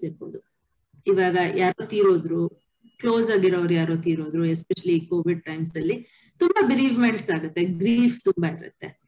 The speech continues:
So grief, is it psychiatric illness or not psychiatric illness? So grief, any psychological distress,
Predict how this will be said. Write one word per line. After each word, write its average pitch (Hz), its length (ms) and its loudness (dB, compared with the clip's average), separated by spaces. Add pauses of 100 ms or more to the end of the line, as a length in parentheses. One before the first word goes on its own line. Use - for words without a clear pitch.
(400)
So 302 120 0 (320)
grief, 349 380 4 (160)
is 262 180 2
it 294 220 -2
psychiatric 240 600 -2
illness 262 400 0
or - 200 -4
not 190 220 2
psychiatric - 580 -10
illness? - 340 -14 (760)
So - 180 -2 (340)
grief, 415 320 4 (160)
any 349 200 6 (120)
psychological 302 840 2
distress, 190 460 0